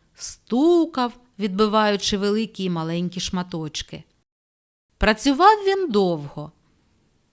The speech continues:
А коли завершив роботу, то багато людей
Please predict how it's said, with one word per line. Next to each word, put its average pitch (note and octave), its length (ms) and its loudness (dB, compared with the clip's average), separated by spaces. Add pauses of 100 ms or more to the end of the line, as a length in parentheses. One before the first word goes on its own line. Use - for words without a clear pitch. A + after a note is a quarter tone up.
(300)
А F#3+ 120 -2
коли C4+ 420 4
завершив A3 680 0
роботу, E4 680 2 (380)
то A#3+ 120 4
багато F4+ 560 4
людей A3 640 0